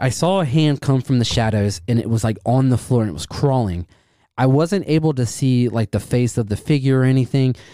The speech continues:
but this thing approached the light, and as soon as I saw that fucking hand and most of its forearm,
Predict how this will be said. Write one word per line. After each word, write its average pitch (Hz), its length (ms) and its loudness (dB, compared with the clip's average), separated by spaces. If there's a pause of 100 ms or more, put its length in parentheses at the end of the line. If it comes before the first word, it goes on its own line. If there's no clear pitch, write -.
(180)
but 131 140 -2
this 131 180 -2
thing 180 320 0
approached 170 840 -4
the 135 120 -2
light, 117 520 -2 (240)
and 135 100 2
as 127 160 0
soon 180 380 0
as 208 160 0
I 170 80 0
saw 139 420 -2
that 139 240 -2
fucking - 640 -2
hand 117 520 0 (340)
and 113 280 0
most 127 540 0
of 127 140 0
its - 120 -6
forearm, 135 600 0